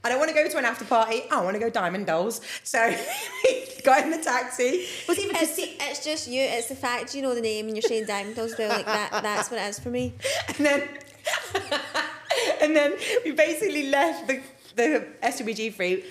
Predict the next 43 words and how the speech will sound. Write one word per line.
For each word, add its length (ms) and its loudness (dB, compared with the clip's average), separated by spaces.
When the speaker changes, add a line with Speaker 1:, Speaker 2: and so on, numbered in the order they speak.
Speaker 1:
the 200 2
casino, 540 -4
which 120 -4
I 20 -6
don't 120 0
wanna 140 -2
do 140 -2
that, 100 -2
that's 140 -8
boring. 400 -4
And 80 4
then 80 4
I 40 4
was 100 0
like, 160 -2
"I 20 -4
wanna 240 0
go 120 -2
and 100 -4
see 140 -8
a 40 -8
stripper." 380 -8
And 140 2
then 140 2
we 80 -4
got 200 2
there, 240 0
obviously 340 0
it 60 -6
was 120 -4
closed, 300 0
I 60 -4
was 140 -2
fuming. 1200 2
But 160 4
I 60 2
forgot 320 2
to 80 -8
say 240 0
this 100 0
on 100 -4
the 40 -2
podcast. 600 -2